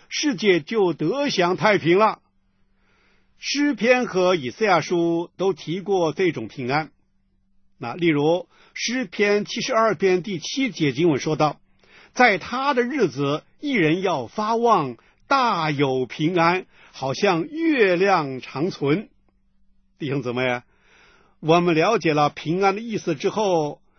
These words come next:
你是不是觉得马太福音的十章三十四节所说的“你们不要想，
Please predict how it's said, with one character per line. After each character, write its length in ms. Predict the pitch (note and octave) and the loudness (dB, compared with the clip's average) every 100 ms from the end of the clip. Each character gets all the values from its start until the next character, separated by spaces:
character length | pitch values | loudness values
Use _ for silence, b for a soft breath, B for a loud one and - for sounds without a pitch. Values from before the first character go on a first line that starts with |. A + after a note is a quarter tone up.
| _ | _
你 180 | E3+ D#3 | -2 0
是 160 | D3 C4 | 0 -2
不 100 | G3+ | -2
是 60 | |
觉 160 | D#3+ F#3+ | 0 0
得 160 | F3+ F3 | 2 0
马 220 | C3 A2 | -2 -6
太 260 | - F3 | -6 -6
福 160 | D3 - | -6 -10
音 320 | C#3+ E3 E3+ | -4 -4 -4
的 260 | D3 C3 A#2+ | -4 -4 -4
十 360 | - - C3+ D3+ | -8 -8 -8 -4
章 260 | D#3 D3+ | -4 -4
三 280 | D3 G3 G#3 | -4 -4 -4
十 140 | G#3 | -6
四 280 | F3+ - C4+ | -10 -10 -6
节 180 | E3 E3+ | -2 -4
所 260 | - A#2 A2+ | -4 -12 -8
说 200 | E3 D#3+ | -6 -4
的 220 | D3 C3 B B B | -4 -6 B B B
“你 180 | C#3+ C3 | 0 2
们 420 | C#3+ D#3 E3+ D#3 | 2 0 0 -4
不 240 | C#3+ D3+ | -4 -2
要 220 | A3+ G#3+ | 0 0
想， 560 | C#3+ - A2+ G#2 A#2+ | 0 -2 -4 -4 -6